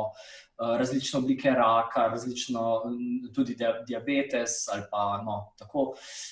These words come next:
Em, ne, ne fokusiramo se pa res na nekatere stvari, ki bi jih želeli ali potrebovali, ne, tudi nekatere redke bolezni, nekatere otroške bolezni, ki zares tudi rešijo življenja, ne. Vemo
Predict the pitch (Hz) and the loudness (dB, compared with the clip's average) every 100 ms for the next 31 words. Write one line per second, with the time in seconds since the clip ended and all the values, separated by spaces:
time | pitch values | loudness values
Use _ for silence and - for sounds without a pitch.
0 | - - 123 123 127 120 117 113 - _ | -16 -6 -2 0 0 -2 -4 -10 -14 _
1 | _ _ _ - - 151 156 147 147 147 | _ _ _ -20 -4 0 2 4 2 2
2 | 147 143 139 - 156 160 202 214 202 190 | 4 2 0 -8 -6 -2 2 4 4 2
3 | 180 175 180 - 175 170 170 170 175 175 | 2 4 2 2 2 2 0 0 2 4
4 | 175 - 151 165 170 147 135 143 143 139 | 2 0 0 0 0 -2 2 2 2 -2
5 | - - _ _ 120 147 147 170 180 165 | -8 -20 _ _ -4 0 4 6 6 4
6 | 156 147 139 135 123 110 110 107 120 131 | 2 0 0 2 4 4 2 0 -2 0
7 | 127 131 139 147 135 131 139 - 127 110 | 0 0 0 0 0 0 -2 -4 -6 -4
8 | 117 117 113 113 117 113 113 131 131 123 | -4 -2 -4 -4 -6 -8 -8 -6 -2 -2
9 | 120 135 127 - 107 104 104 110 131 - | -2 -2 -2 -4 -8 -6 -4 -4 -6 -4
10 | 156 175 180 180 - - - - 165 151 | 0 4 4 2 -8 -18 -20 -6 2 6
11 | 151 151 151 131 135 123 113 104 104 120 | 6 4 0 0 2 2 2 -2 -4 -4
12 | - - - 185 196 | -8 -14 0 6 8